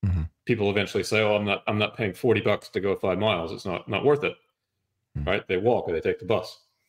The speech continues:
Speaker 2: So I also think that the robotaxi network is likely to have some kind of dynamic pricing like this as well. Right?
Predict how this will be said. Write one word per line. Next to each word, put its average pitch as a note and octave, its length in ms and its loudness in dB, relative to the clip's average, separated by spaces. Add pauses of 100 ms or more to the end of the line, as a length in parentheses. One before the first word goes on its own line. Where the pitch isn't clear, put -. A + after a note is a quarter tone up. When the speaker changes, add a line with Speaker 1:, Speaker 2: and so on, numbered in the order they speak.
(580)
Speaker 2:
So G#2+ 560 2 (880)
I A2+ 100 4
also C3 240 2
think A2+ 320 0
that - 160 0
the - 80 -4
robotaxi G#2 540 0
network G2 340 -2
is G2+ 100 -4
likely G#2 300 0
to F#2+ 100 0
have G2+ 180 -4
some F#2+ 200 -6
kind G2+ 220 -2
of F2+ 100 -2
dynamic F#2 420 0
pricing G2 320 -4
like D2+ 140 -8
this G#2 220 0
as - 140 -16
well. F2+ 260 0 (2000)
Right? F2+ 300 -2